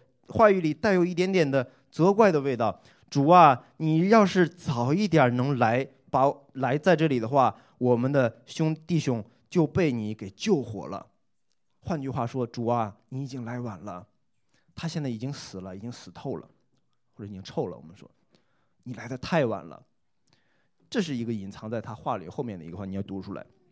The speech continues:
所以呢，他的心里充满了遗憾。他对耶稣虽然有信心，但是对耶稣没有来及时救他们的兄弟，表达非常遗憾的一种心情。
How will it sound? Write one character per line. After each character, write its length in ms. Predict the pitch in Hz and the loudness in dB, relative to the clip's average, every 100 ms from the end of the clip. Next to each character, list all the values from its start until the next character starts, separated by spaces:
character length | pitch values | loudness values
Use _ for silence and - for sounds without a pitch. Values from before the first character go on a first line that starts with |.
| _ _ _ _ _ _ - - _ _ - | _ _ _ _ _ _ -20 -20 _ _ -4
所 140 | 247 | 2
以 80 | 254 | 4
呢， 140 | 220 - | 4 2
他 140 | - 240 | -4 -6
的 60 | |
心 200 | 226 247 | -6 -2
里 60 | 226 | 0
充 220 | 175 240 | 0 2
满 120 | 240 | 6
了 80 | 190 | 6
遗 200 | 160 151 | 4 2
憾。 360 | 165 190 113 - _ | 6 6 6 0 _
他 140 | - 233 | -4 0
对 120 | 233 | 0
耶 140 | 226 | 0
稣 100 | 233 | -2
虽 160 | 233 240 | 0 2
然 140 | 240 | 4
有 100 | 175 | 4
信 220 | 156 208 | 2 0
心， 160 | 175 185 | 0 4
但 100 | 202 | 4
是 80 | 190 | 4
对 240 | 180 170 - _ | 4 2 2 _
耶 260 | 190 226 233 | -2 2 2
稣 180 | - 226 | 2 2
没 140 | 190 | 4
有 140 | 240 | 6
来 120 | 196 165 | 8 6
及 400 | 165 - 180 277 | 2 -2 2 2
时 300 | - 151 180 | 0 -2 -2
救 180 | 214 | 0
他 120 | 151 147 | 0 0
们 100 | 135 | -2
的 80 | |
兄 240 | 131 156 151 | -4 -4 -4
弟， 180 | 143 104 _ _ _ | -4 -6 _ _ _
表 160 | 113 | -10
达 80 | 113 | -10
非 200 | 123 170 | -8 -6
常 120 | 156 | -4
遗 160 | 139 120 | -6 -6
憾 160 | 117 127 | -8 -6
的 60 | |
一 60 | 110 | -8
种 120 | 104 | -12
心 200 | 101 110 | -14 -16
情。 120 | 107 | -16